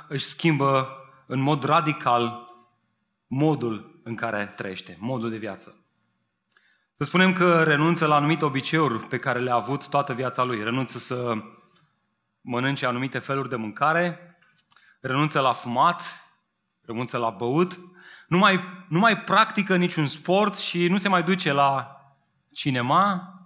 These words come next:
sau teatru. Apoi începe să refuze tot mai des invitațiile prietenilor care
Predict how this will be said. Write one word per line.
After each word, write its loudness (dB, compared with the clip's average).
sau -2
teatru. -4
Apoi 4
începe 4
să 2
refuze 2
tot 0
mai 4
des 2
invitațiile 2
prietenilor 2
care 0